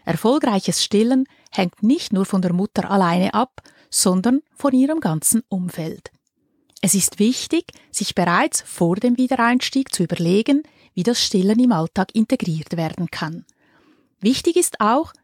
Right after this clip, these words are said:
die Unterstützung des Arbeitgebers und der Arbeitskollegen, damit Mütter Pausen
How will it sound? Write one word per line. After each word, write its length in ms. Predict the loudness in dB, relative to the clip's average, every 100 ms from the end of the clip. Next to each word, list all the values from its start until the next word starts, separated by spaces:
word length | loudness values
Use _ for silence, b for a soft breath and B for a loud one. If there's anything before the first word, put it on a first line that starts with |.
| -4
die 80 |
Unterstützung 760 | -4 -4 -4 -2 -2 -2 -2 -2
des 160 | 0 0
Arbeitgebers 880 | 0 0 -2 0 2 2 2 -2 -2
und 200 | -2 -2
der 120 | 0
Arbeitskollegen, 1000 | 0 2 0 -2 -2 0 0 -2 -4 -10 -12 b b
damit 280 | 0 0 2
Mütter 300 | 0 2 -2
Pausen 520 | -2 -2 -2 -2 -4